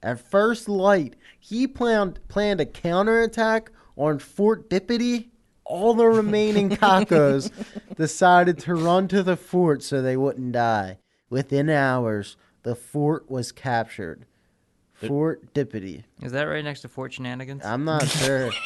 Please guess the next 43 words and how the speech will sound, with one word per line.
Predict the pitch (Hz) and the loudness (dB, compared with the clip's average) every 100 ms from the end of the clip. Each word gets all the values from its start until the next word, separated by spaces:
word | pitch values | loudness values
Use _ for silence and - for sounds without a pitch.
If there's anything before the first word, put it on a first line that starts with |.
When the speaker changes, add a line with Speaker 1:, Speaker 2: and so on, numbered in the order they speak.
| - - - | -8 -8 -2
Speaker 1:
I | 147 | 0
tried | - 202 190 175 | 2 4 6 6
looking | 185 185 196 | 4 2 0
up | 185 | 0
how | 190 175 | 2 2
to | 175 | 2
pronounce | 170 156 120 131 147 | -2 -4 -2 -2 -2
that | 170 165 | 0 0
one, | 165 165 170 175 | 0 -2 -4 -4
but | 156 131 | -2 -2
I | 113 117 | -2 -4
couldn't | - - 123 104 | -6 -10 -10 -8
find | 110 110 113 | -6 -4 -6
anything. | 95 101 101 98 98 | -8 -10 -12 -12 -10
I | |
don't | 107 117 | -10 -8
even | 107 104 | -8 -8
know | 104 | -8
if | 104 _ | -10 _
it's | - | -14
a | |
real | 110 117 | -8 -6
plate, | 117 131 139 113 | -6 -6 -6 -8
so | - 101 98 104 104 | -12 -10 -8 -10 -10
this | 104 - | -16 -14
Speaker 2:
This | - 165 | -12 -10
is | 202 | -8
around, | 156 135 117 | -2 -2 -2
like, | 104 | -4
time | - 113 | -6 -6
of | 95 | -6
vaudeville, | 95 98 113 101 90 92 | -6 -4 -4 -6 -10 -10
so, | - 92 | -10 -10
like, | 92 92 92 | -8 -10 -10
maybe | 110 104 | -10 -6
it | 107 | -6
means | 104 98 | -6 -10
something | - 98 95 | -10 -10 -10
in, | 92 | -10
like, | 90 92 | -10 -10
vaudeville | 92 92 90 92 92 92 87 - | -10 -10 -10 -10 -8 -10 -14 -16
Speaker 3:
Yeah. | 127 | -16
Speaker 2:
E-, | 123 | -14